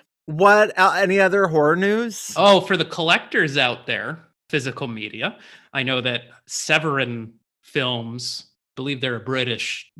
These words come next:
Speaker 2: distributor doing, you know, D V Ds and Blu-rays of some weird cult stuff.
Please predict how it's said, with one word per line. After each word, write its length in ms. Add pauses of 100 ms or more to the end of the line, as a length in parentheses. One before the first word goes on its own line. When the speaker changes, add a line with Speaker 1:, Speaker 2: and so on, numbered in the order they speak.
Speaker 2:
distributor 640
doing, 240
you 80
know, 120
D 140
V 100
Ds 220
and 120
Blu-rays 460
of 80
some 220
weird 380
cult 280
stuff. 340